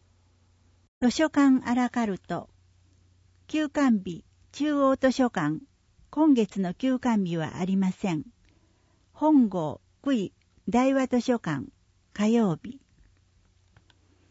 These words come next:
中央図書館。電話零八四八六二三二二五。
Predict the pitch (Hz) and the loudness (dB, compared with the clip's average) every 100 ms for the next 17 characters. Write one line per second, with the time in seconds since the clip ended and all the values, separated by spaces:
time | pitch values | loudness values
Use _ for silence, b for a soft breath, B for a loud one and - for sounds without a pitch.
0 | _ _ _ _ - 294 294 285 277 - | _ _ _ _ 0 2 4 6 4 4
1 | 262 277 240 175 139 - _ _ _ _ | 2 2 0 0 -2 -6 _ _ _ _
2 | _ _ - 214 262 247 240 226 - - | _ _ -4 2 6 6 4 2 -4 0
3 | 269 294 277 285 - 202 233 233 240 - | 2 2 2 -2 -2 2 4 4 2 0
4 | 190 - - 240 - 262 254 247 196 - | -4 -4 0 0 2 6 8 8 4 -2
5 | - 269 262 247 254 240 190 196 214 202 | -4 0 6 8 10 8 6 4 2 0
6 | 214 190 - | 0 -2 -2